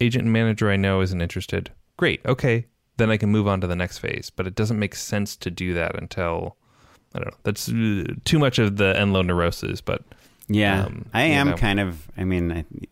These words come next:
Speaker 2: obviously you know this about me, but, and I think maybe it comes out on the podcast or maybe it doesn't, but I am more of the ask for forgiveness than ask for permission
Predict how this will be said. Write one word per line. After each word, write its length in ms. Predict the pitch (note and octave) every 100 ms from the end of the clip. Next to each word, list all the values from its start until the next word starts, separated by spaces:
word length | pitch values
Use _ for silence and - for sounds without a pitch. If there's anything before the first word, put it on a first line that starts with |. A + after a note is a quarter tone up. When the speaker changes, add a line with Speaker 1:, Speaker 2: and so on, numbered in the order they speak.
| _ -
Speaker 2:
obviously 380 | E2 E2 - E2
you 160 | E2+
know 160 | E2 D#2+
this 200 | D#2+ -
about 220 | E2 E2
me, 80 | E2+
but, 160 | D#2 -
and 180 | E2 D#2+
I 60 |
think 380 | E2+ F#2 F2+ - - _ _ _ _ -
maybe 380 | F2+ F#2 F#2+ G2+
it 40 |
comes 220 | G#2 G2+
out 140 | F#2+ F#2
on 100 | F2+
the 80 | F2
podcast 440 | G2 F#2+ F#2 -
or 60 | F2+
maybe 240 | F2+ F2
it 80 | D#2+
doesn't, 340 | F2 E2+ F#2
but 140 | E2+ E2+
I 120 | F2
am 220 | E2+ F2
more 280 | F2+ F2+ F2+
of 160 | F2+
the 420 | - G2 F2+ F2+ E2+ - _ _ _ _ _ _ -
ask 240 | F#2+ F#2 -
for 140 | G2
forgiveness 560 | - F#2 F#2 F#2+ G#2+ G#2
than 160 | G2+
ask 240 | G2 F#2+ -
for 160 | F2+
permission 680 | - F#2+ F#2 F#2 A2+ A2 A2